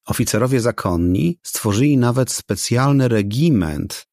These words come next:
nazwany później Wiener Haus Regiment.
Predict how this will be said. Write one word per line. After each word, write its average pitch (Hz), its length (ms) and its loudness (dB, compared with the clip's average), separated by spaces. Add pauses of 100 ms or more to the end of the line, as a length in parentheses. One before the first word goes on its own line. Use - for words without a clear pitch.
(140)
nazwany 110 520 0
później 110 880 0
Wiener 110 460 2
Haus 101 380 0
Regiment. 98 880 -2